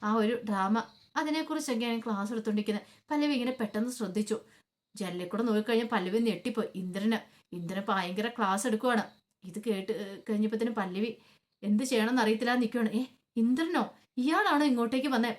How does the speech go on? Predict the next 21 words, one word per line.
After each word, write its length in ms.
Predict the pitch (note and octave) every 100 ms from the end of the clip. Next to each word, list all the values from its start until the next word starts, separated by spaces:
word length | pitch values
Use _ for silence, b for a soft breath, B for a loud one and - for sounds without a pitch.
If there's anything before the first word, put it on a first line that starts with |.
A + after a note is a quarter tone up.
| -
പല്ലവിക്ക് 380 | G3 F#3+ C4 C#4+
എന്ത് 140 | A3+
ചെയ്യണമെന്ന് 320 | C#4+ C4 C#4+
അറിയത്തില്ല. 280 | C4 B3+ A#3+ - B B
പല്ലവിക്ക് 380 | E4+ F4 E4+ D4
ഒരു 80 | C#4+
ഞെട്ടലുണ്ടായി. 640 | C4+ A3+ C4+ C4 A3 A3 A3 -
കാരണം 240 | G3 F3+
ഇന്നലെ 260 | G#3 F#3+ A3
ഇന്റർവ്യൂ 360 | G#3+ F#3+ G#3 A#3+
അറ്റൻഡ് 240 | A#3 A3+
ചെയ്യുന്ന 200 | A#3 B3
സമയത്ത് 460 | B3 G#3 A3+ B3 B3 - _ _ _ _ _ _ _ _ b b -
താൻ 160 | D4 D4
അവിടെ 180 | C#4+ D4+
ഉണ്ടായിരുന്നില്ല, 720 | A#3 A3+ B3 C4+ B3 G#3 -
ഇന്റർവ്യൂവിന്റെ 460 | G#3+ A3 A3+ A3+
ആ 240 | A#3 A3 A#3+
ഇതൊക്കെ 280 | G3 A3 B3
നടക്കണ 360 | A3 G3 A3
സമയത്ത്. 420 | A3+ G#3 G#3 G#3+